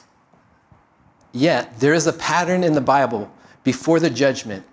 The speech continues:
God removes the remnant of his people. Those that listened to God's warning and turned to God were saved from judgment when judgment came down.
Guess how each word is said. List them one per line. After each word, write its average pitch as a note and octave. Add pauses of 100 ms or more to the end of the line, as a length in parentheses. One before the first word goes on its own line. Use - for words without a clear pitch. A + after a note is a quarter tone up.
(540)
God D3
removes C3+
the B2
remnant A#2+
of A2+
his G#2+
people. F#2+ (1700)
Those D3
that B2+
listened D#3+
to E3
God's C3
warning A#2+
and G#2+
turned F3
to D3+
God A#2 (180)
were C3
saved D3+
from D3
judgment A#2+ (420)
when B2
judgment C3
came A#2+
down. A2